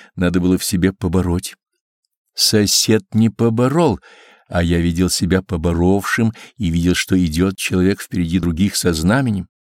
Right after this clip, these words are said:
У него было мое лицо и шел со знаменем. Утром была близость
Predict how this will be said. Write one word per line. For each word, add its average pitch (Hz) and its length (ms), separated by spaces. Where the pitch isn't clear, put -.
У 98 80
него 90 220
было 92 200
мое 92 280
лицо 147 500
и 92 100
шел - 260
со 87 180
знаменем. 104 540
Утром 95 400
была 85 180
близость 127 680